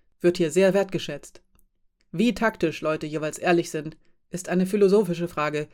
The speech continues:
über die, würde ich meinen, die meisten nicht ausreichend reflektiert haben, um sich ihr Lieblingsurteil zu erlauben, dass Ehrlichkeit aus taktischen Gründen etwas Verwerflicheres wäre als aus anderen.“ „Ich kann mir nicht leisten,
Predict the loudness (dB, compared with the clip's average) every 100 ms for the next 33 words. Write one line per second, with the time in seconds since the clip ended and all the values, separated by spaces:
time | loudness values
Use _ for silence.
0 | _ _ 0 0 0 -2 -4 -14 -8 -6
1 | -6 -6 -6 -6 -10 -14 -20 -2 2 4
2 | 2 -2 -10 -12 -4 -4 -2 -4 -4 -8
3 | -6 -6 0 -2 0 -4 -4 -8 -18 -20
4 | 0 4 4 4 2 2 0 0 -2 -4
5 | -4 -4 -6 -4 -4 -2 -2 -4 -8 _
6 | _ _ -6 2 4 4 2 -4 -2 -4
7 | -2 -2 -2 -6 -8 -6 -6 -8 -12 -18
8 | _ -6 -4 -6 -4 0 2 2 -4 -6
9 | -10 -4 -2 -2 -4 -6 _ _ -2 -2
10 | -4 0 0 0 -4 -12 -18 _ _ _
11 | _ _ _ _ _ _ _ _ _ _
12 | _ _ _ -4 -2 0 2 4 4 2
13 | 0 -2 -2 -4 -6 -6